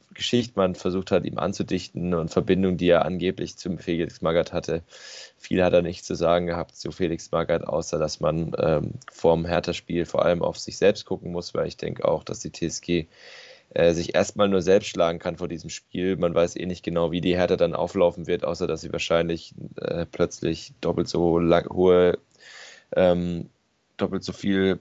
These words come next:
Kondition haben, außer vielleicht Björkan, der jetzt im Training vorzeitig abbrechen musste, weil er wohl noch nicht so ganz mit dem Sprinttraining von Felix Magath klarkam, aber viel mehr weiß man eben noch nicht.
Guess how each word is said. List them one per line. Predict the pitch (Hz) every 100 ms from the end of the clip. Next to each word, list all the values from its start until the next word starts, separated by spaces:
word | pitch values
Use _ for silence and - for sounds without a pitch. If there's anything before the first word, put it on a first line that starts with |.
| -
Kondition | 98 92 - 107 107 104
haben, | 98 101 101
außer | 90 92
vielleicht | 85 82 -
Björkan, | 82 92 - 101 90
der | 92
jetzt | 87 -
im | 82
Training | - 92 95 90
vorzeitig | 90 - 90 - 98 90 -
abbrechen | 90 87 92 95
musste, | 92 - - 90
weil | 87 87
er | 80
wohl | -
noch | -
nicht | 85 -
so | -
ganz | 85 92 90
mit | 82
dem | 85
Sprinttraining | - 87 - 92 90
von | 90
Felix | 85 - 82 87
Magath | 90 -
klarkam, | - 87 82 92 85 82
aber | 82
viel | 82 - 82
mehr | 85
weiß | 85 87
man | 92 82
eben | 82
noch | 85
nicht. | 87 85